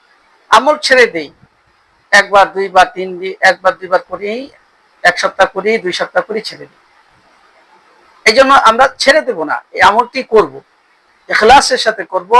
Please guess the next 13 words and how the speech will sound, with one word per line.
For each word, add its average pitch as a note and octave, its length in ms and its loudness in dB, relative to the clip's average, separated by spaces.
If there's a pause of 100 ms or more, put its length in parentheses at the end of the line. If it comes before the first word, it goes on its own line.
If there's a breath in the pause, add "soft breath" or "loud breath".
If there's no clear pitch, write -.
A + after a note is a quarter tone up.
(140)
ইয়াকিনের A#3 640 -4
সাথে D#3+ 260 -16
করব। C#3 160 -20 (500)
তো - 40 0
এই G#3+ 120 -2 (160)
আমলের A3 440 0
দ্বারা F#3+ 240 6 (120)
আমার D#3+ 180 -2
উপকার - 340 -6
হবে। - 220 -20 (1700)
বলেন, G3+ 200 0 (100)
বিপদ A#3 340 -4
থেকে C4 180 2